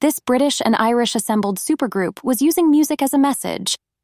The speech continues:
raising funds to address the Ethiopian famine. Paul McCartney, Bono, Sting, George Michael, among others, lent their voices, their ensuing single becoming the fastest-selling single in U K chart history.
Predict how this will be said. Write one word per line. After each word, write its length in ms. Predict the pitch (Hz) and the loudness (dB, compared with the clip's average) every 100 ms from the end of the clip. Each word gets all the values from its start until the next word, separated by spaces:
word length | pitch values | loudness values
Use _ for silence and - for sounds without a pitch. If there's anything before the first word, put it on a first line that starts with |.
| _ | _
raising 320 | 214 220 220 | 2 2 2
funds 440 | 214 254 233 220 202 | 2 2 2 2 0
to 140 | - | -2
address 340 | 202 226 220 - | 0 2 0 -2
the 180 | 233 | -2
Ethiopian 540 | 240 240 220 214 202 196 | 0 2 0 0 0 0
famine. 480 | - 220 208 - 78 _ _ _ _ _ | 0 0 0 -4 -10 _ _ _ _ _
Paul 220 | - 208 | 2 2
McCartney, 760 | 196 196 226 226 233 233 226 214 | 4 2 0 0 0 0 -2 0
Bono, 540 | 233 233 240 240 240 | 2 2 2 2 -2
Sting, 600 | 233 - 262 254 240 240 | -6 -4 0 2 2 0
George 280 | 196 262 262 | 0 0 2
Michael, 460 | 247 269 254 185 180 | 2 2 0 -2 2
among 300 | 214 214 220 | 2 2 2
others, 500 | 233 180 85 190 - | 0 0 -4 -6 -8
lent 280 | 214 233 277 | -2 0 0
their 160 | 254 247 | 0 0
voices, 600 | 226 214 - - 175 - - _ _ _ _ | 0 0 -2 -6 -6 -8 -14 _ _ _ _
their 180 | 240 233 | 2 4
ensuing 480 | 214 - 254 247 | 2 0 0 2
single 400 | 233 - 240 202 | 0 0 0 2
becoming 440 | 175 190 214 202 196 | 0 0 0 0 0
the 80 | 185 | -2
fastest-selling 880 | - 220 214 - 220 - 208 202 196 | 0 0 0 -4 -6 -2 0 2 0
single 480 | - 247 214 165 | 0 0 2 -2
in 220 | 175 190 180 | 0 2 2
U 140 | 220 | 0
K 200 | - 220 | 0 -4
chart 300 | 208 214 220 | -2 -2 -2
history. 580 | 247 - - 175 - | -4 -6 -8 -8 -10